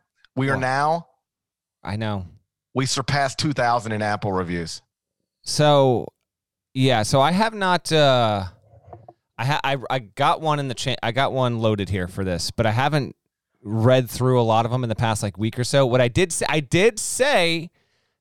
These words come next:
Speaker 2: that if you got us above two thousand and you recommended what we should do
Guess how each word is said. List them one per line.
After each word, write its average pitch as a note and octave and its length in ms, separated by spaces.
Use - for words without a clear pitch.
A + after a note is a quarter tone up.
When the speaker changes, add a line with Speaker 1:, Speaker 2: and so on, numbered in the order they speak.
Speaker 2:
that B2+ 120
if B2+ 80
you C3 60
got C#3+ 220
us F3+ 100
above F3 240
two F#3 180
thousand D3+ 800
and C#3 120
you C3+ 100
recommended D3 520
what C3 160
we C#3+ 80
should B2 220
do C3 580